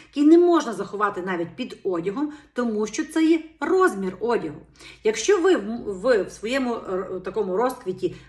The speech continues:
в двадцять-двадцять п'ять років мали розмір S-ка, то, наприклад, уже сьогодні у вас чомусь несподівано ікс ель або навіть два ікс ель, але вже далеко не L-ка, то це говорить про те, що об'єми вашого тіла збільшилися. За рахунок чого?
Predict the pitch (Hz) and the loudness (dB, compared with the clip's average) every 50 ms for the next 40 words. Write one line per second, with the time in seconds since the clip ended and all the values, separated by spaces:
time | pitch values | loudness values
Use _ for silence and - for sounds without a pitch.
0 | _ - 170 170 240 233 233 233 208 185 170 185 190 208 196 - 233 220 - - | _ -10 -2 2 2 2 2 2 -4 -8 -8 -6 -8 -8 -6 -4 -4 -4 -2 -2
1 | 240 226 - - 175 165 - - - - - 240 247 220 185 180 190 202 208 202 | -2 -2 -2 -4 -8 -10 -10 -18 -18 -8 0 0 2 2 2 0 -2 -2 -2 -4
2 | 170 160 160 165 - - - 247 330 381 - - - - - - - - - - | -4 -6 -10 -10 -10 -8 -4 -2 -2 -2 -2 -6 -14 -14 -16 -16 -20 -20 -20 -18
3 | - - 233 254 285 285 359 339 311 294 - - 262 - 277 285 - - 277 240 | -12 -8 -6 -4 -2 -2 -2 -2 -2 -4 -6 -6 -6 -4 -4 -6 -4 -6 -6 -4
4 | 214 254 370 415 330 339 269 - 240 202 233 247 240 - - - 247 220 214 233 | -2 0 0 2 2 0 0 -2 -2 -2 -2 -2 -4 -4 -10 -8 -6 -4 -2 -2
5 | 302 359 - - - - - - - 233 247 254 - - - 240 196 185 226 320 | -2 -2 -4 -8 -20 -20 -18 -8 -2 -2 -2 -2 -2 -6 -8 -8 -6 -2 2 2
6 | 480 466 415 349 311 277 269 262 240 220 202 - - - _ _ _ - 220 196 | 2 4 4 2 2 2 2 0 -2 -2 -6 -8 -12 -18 _ _ _ -12 -12 -12
7 | - - - - - 208 208 233 294 330 285 208 185 180 185 185 175 170 165 156 | -12 -14 -18 -12 -8 -6 -4 -2 0 0 -2 -2 -4 -6 -6 -6 -6 -6 -6 -8
8 | 156 156 165 143 143 170 160 147 - - - 214 208 - 233 208 214 214 - 202 | -6 -4 -2 -2 0 -2 -4 -4 -6 -6 -6 -6 -4 -2 -2 -2 -2 -2 -2 -2
9 | 202 196 185 185 214 220 190 196 202 208 208 - 175 170 175 170 - - - 175 | 0 0 0 -2 -2 -2 -2 -2 -2 -2 -4 -6 -8 -10 -10 -12 -12 -12 -8 -8
10 | - - - - 427 320 - - - - - - - - 226 214 285 302 269 277 | -8 -8 -8 -8 -8 -8 -8 -10 -20 -20 -20 -18 -10 -10 -6 0 0 0 0 0
11 | 247 269 277 262 254 - 254 247 - 311 330 320 - - - - - - 196 180 | -4 -4 -6 -6 -6 -8 -12 -8 -4 -2 -4 -2 -4 -6 -8 -6 -6 -6 -6 -6
12 | 170 170 170 196 269 320 359 392 349 285 - 165 185 202 247 302 - - 254 208 | -8 -12 -8 -4 -4 -2 -2 -2 -4 -6 -4 -4 -2 -2 -2 -2 -4 -8 -8 -8
13 | 190 - - 226 226 220 220 196 190 175 170 247 240 214 - - 190 165 156 - | -10 -10 -8 -6 -6 -6 -6 -6 -8 -8 -6 -6 -6 -6 -6 -8 -8 -8 -8 -10
14 | - - - 233 254 285 - - 381 370 339 - - - 180 160 143 | -14 -12 -10 -10 -10 -8 -6 -6 -8 -8 -8 -8 -6 -6 -6 -6 -8